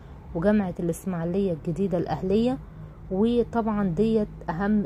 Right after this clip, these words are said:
الجامعات الأهلية الموجودة والمعتمدة. في جامعات خاصة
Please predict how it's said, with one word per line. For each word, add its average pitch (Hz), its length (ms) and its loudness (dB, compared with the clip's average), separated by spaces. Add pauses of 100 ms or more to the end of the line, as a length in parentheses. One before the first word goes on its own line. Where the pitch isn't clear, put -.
الجامعات 170 720 0
الأهلية 190 560 0
الموجودة 185 600 2
والمعتمدة. 165 720 0
في 214 180 -2
جامعات 208 460 0
خاصة 226 440 -4